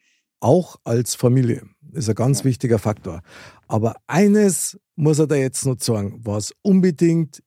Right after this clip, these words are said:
Speaker 1: jeder haben sollte für den Notfall.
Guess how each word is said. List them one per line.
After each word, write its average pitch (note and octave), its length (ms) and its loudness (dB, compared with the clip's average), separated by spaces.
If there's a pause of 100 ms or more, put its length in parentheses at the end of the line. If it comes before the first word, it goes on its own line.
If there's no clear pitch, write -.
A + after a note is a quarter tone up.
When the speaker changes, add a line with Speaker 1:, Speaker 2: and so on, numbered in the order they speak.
Speaker 1:
jeder D#3 720 0
haben C3 200 0
sollte C3 500 -2 (800)
für C#3 140 0
den B2+ 140 2
Notfall. A#2 440 -2